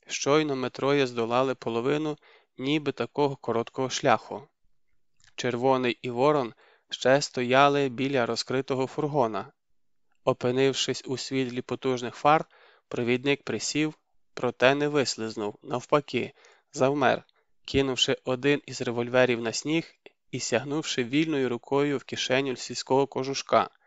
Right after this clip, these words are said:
Червоний ступив до нього, та Ворон, не дивлячись у його бік, гаркнув, аж луна пішла вулицею. «Геть! Це наказ!» Данило все одно вагався,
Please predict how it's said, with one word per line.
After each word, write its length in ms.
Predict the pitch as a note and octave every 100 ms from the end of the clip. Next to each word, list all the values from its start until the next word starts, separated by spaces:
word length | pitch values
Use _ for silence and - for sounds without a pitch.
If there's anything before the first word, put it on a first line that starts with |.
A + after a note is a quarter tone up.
| _ _ _ _ _ _ _ -
Червоний 480 | - A#2 A#2+ B2 A#2+
ступив 380 | - - A#2+
до 120 | A#2 A#2+
нього, 380 | C#3+ D#3+ C#3+
та 140 | - A2
Ворон, 420 | B2 D3+ C#3+ A#2 _ _ _ _
не 140 | - A#2+
дивлячись 640 | B2+ A#2+ A#2 - B2+ -
у 80 | B2+
його 260 | A#2 A#2+ A#2
бік, 300 | C3+ D#3 -
гаркнув, 640 | - - C3 D3+ - D#3+ - _ -
аж 220 | B2+ A#2
луна 260 | A2+ B2 C3+
пішла 300 | C3+ - B2+
вулицею. 600 | B2 A2 G#2+ - A#2 - _ _ _ _
«Геть! 560 | - D3+ D#3 C#3 - - _ _ _ _
Це 220 | - C3
наказ!» 640 | C3+ D3+ D#3+ C#3 G#2+ - - _ _ _ _ _ _ _ _ _ _
Данило 520 | A#2 G#2+ A2+ D3 C#3+
все 240 | C3+ - C3+
одно 380 | C#3 - C#3+ A#2+
вагався, 640 | A2 A#2 G#2 - A#2